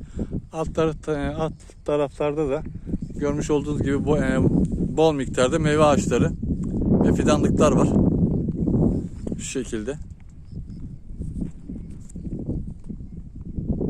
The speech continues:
Evet sevgili dostlarımız. Görmüş olduğunuz gibi de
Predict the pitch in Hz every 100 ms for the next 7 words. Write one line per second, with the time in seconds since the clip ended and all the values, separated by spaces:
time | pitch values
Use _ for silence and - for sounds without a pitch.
0 | - - - - - - - - 143 107
1 | - - - - - 113 110 107 104 -
2 | - - - - - - - - - -
3 | 160 147 135 139 127 123 127 123 - 120
4 | 120 -